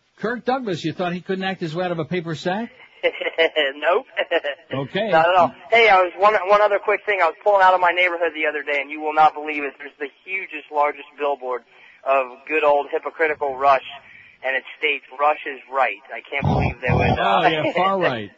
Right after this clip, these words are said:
Speaker 1: Far right.
Speaker 2: Exactly.
Speaker 1: You left the far out. Okay, thanks a lot, Pally.
Speaker 2: Have a
Speaker 1: Have
Speaker 2: good
Speaker 1: a great
Speaker 2: day,
Speaker 1: day.
Speaker 2: sir.
Speaker 1: You too. Uh, let's see. Ray faxes and says, "Applying my meager law knowledge to Michael Jackson, the new law that California passed probably will not apply to him.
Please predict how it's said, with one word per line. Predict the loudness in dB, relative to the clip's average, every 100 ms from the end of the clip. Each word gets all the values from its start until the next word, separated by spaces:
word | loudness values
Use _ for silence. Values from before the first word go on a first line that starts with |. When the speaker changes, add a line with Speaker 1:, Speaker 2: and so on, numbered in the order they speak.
| -20 -20 -4
Speaker 1:
Far | -4 0
right. | -2 0
Speaker 2:
Exactly. | 0 0
Speaker 1:
You |
left | 0 -4
the | -6
far | -2 -2 -2
out. | -4
Okay, | -4 -4
thanks | -4 -4 -4
a |
lot, | -6 -4
Pally. | -6 -8 -10 _ _
Speaker 2:
Have | -2
a | 0
Speaker 1:
Have | 0
Speaker 2:
good |
Speaker 1:
a | 0
great | 0
Speaker 2:
day, |
Speaker 1:
day. | -2
Speaker 2:
sir. | -4 -4 _
Speaker 1:
You | -8
too. | -6 -10 -12 _ _ _ _
Uh, | -6
let's | -6 -4
see. | -6
Ray | -4 -4 -4
faxes | -4 -4 -4 -8 -8
and | -6
says, | -6 -6 -6 -8 -12 _ _ _ _ _ _ _ _ _ _ -20
"Applying | -8 -6 -4
my | -4 -4
meager | -4 -6
law | -4 -4
knowledge | -4 -6 -6 -8
to | -6
Michael | -6 -6 -8
Jackson, | -6 -6 -6
the | -6
new | -4
law | -4
that | -6 -8
California | -8 -6 -6 -6 -6 -6
passed | -6 -8 -6
probably | -8 -6 -6
will | -4
not | -4
apply | -6 -6 -6
to | -4
him. | -6 -8